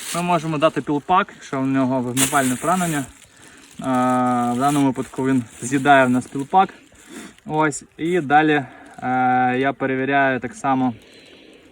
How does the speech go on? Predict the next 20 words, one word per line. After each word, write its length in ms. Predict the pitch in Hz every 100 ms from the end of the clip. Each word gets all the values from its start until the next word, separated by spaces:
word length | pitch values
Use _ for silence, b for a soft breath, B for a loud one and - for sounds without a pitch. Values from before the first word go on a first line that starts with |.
| - - -
усі 260 | 143 - 143
маніпуляції 840 | 135 131 147 160 170 - 175 160 151 -
на 160 | - 131
зафреновану 460 | 127 - 135 131 120
трубку. 380 | 165 156 170 139 - - - - -
Перевіряю, 520 | 139 139 139 127 127
чи 60 | -
тут 120 | 135 120
все 100 | 127
працює, 540 | 127 127 - 165 170 - -
чи 200 | 131 123 - -
наша 220 | 131 -
тампонада 480 | 113 123 139 156 165
працює. 420 | 160 156 - 156
Е, 1600 | 156 - - - - - - - - 127 127 123 123 123 120 120
і 100 | 170 165 -
далі 200 | 127 147
ми 220 | 139 139 139 - - -
чекаємо 340 | - 139 139 131
евакуацію. 680 | 123 - 139 160 - 175